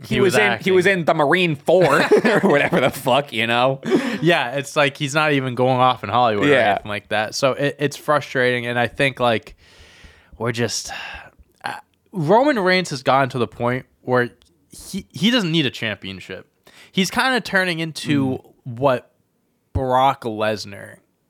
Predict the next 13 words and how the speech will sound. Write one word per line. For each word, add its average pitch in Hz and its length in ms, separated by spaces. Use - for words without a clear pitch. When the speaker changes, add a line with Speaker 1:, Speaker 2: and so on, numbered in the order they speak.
Speaker 2:
turned 107 300
into. 98 420
And 113 100
I, 123 60
what 131 160
I 131 80
mean 151 160
by 131 120
that 127 200
is - 80
kinda 131 180
like 131 160
the 117 140